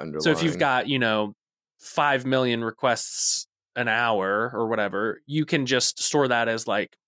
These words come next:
Speaker 1: you know, four or six different rows instead of five million.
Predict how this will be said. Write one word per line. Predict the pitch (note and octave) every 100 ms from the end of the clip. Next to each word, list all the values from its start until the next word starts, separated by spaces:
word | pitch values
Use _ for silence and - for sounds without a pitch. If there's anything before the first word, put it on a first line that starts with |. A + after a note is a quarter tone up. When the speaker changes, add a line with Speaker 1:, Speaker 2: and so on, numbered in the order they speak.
| _
Speaker 1:
you | A#2
know, |
four | G#2 - B2 B2+ A2+
or |
six | A2+ C3 -
different | A2+ - F#2
rows | A2+ B2 E2+ G2+ C#3 - -
instead | A#2 - A#2
of | G2+ G2
five | - A2+ C#3
million. | G#2+ A1+ C#2 -